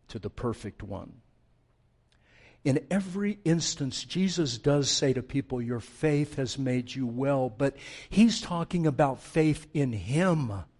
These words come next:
not their faith in itself. That will not help you. Everybody has faith in something.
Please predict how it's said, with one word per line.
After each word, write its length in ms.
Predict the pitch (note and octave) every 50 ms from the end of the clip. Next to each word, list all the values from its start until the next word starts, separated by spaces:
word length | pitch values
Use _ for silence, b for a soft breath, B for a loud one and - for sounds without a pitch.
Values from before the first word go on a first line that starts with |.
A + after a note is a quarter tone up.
| _ _ b b b b b b
not 340 | C#3+ C#3+ F3+ A3 F#3+ F3+ C3
their 180 | E3 F3+ E3 C#3
faith 400 | - - G#3+ G#3 G3+ F#3+ - F#3
in 120 | E3+ D#3
itself. 760 | C#3+ C#3+ - - - B3 B3 G#3 C3 G2+ - - - - - _ _ _ _ _ _ _ _ _ _ _ _ _ _ _ _ -
That 200 | C3+ D#3 D3+ A#2+
will 200 | D3 F3+ F3+ F3+
not 200 | F3 E3+ D#3+ D3+
help 320 | C#3+ E3 F3 E3+ E3+ -
you. 220 | B2+ A2 G2+ G2 A2 _ _ -
Everybody 440 | - G#3 F#3 E3+ B2+ G#2+ C3 A2+ G#2
has 280 | G2 A2+ A#2+ G#2+ - -
faith 360 | - - F#3+ G#3+ F#3 - -
in 120 | A#2+ G#2+
something. 600 | G2 - - - B3+ C4 B3 - - B2+ F#2+ D#2